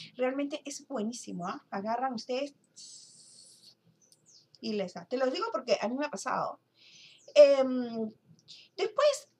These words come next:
antes que quería, antes de continuar con este tema de las rosas, quería decirles, fíjense, de que este sí es un tema bien, bien bonito. Cuando tú hagas una reunión en tu casa, y esto es algo ya que viene de los, del lenguaje victoriano,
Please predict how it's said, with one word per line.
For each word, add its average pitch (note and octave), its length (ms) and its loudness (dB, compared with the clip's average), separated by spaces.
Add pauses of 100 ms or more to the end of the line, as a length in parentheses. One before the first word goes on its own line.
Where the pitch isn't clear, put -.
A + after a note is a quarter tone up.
antes F4+ 320 -4
que C#4 160 -6
quería, B3+ 300 -2
antes C4+ 240 -4
de B3+ 140 -4
continuar A3+ 420 -2
con B3+ 140 -8
este C#4+ 160 -6
tema C4+ 220 -6
de C4 60 -6
las A3 140 -4
rosas, A#3 340 -8
quería D4 300 -12
decirles, A#3 600 -8
fíjense, A#3 560 -10 (520)
de A#3+ 160 -4
que C#4 100 -4
este D#4+ 160 -8
sí D4+ 280 -4
es C#4+ 160 -4
un C#4+ 200 0
tema C4+ 340 -4
bien, A#3+ 380 -6 (1400)
bien C#4+ 280 -8
bonito. A3+ 680 0 (480)
Cuando B3 340 0
tú F4 240 -4
hagas G#4 300 -8
una E4+ 200 0
reunión A#3 440 -4
en C4 120 -6
tu B3 100 -10
casa, A#3+ 440 -8
y C#4+ 80 -10
esto D#4+ 120 -10
es E4 100 -10
algo C#4+ 320 -6
ya C4+ 220 -4
que C4+ 140 -8
viene B3+ 380 -6
de A#3+ 140 -4
los, F#3 260 -6
del F#3+ 180 -6
lenguaje G#3 440 -6
victoriano, F#3+ 840 -6